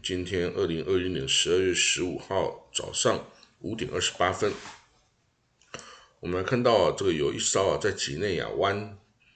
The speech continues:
哦，这非洲西部啊，几内亚湾的一艘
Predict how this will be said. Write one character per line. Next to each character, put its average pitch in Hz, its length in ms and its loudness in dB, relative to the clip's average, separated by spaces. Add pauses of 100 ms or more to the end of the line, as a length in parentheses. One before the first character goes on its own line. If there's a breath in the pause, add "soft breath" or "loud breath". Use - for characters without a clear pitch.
哦， 71 360 -4
这 76 320 -2
非 95 300 -2
洲 95 240 2
西 - 320 -4 (240)
部 107 180 0
啊， - 200 0 (340 loud breath)
几 - 160 0 (160)
内 104 280 2
亚 69 260 -6
湾 98 280 0
的 92 140 0
一 87 100 -2
艘 95 400 -2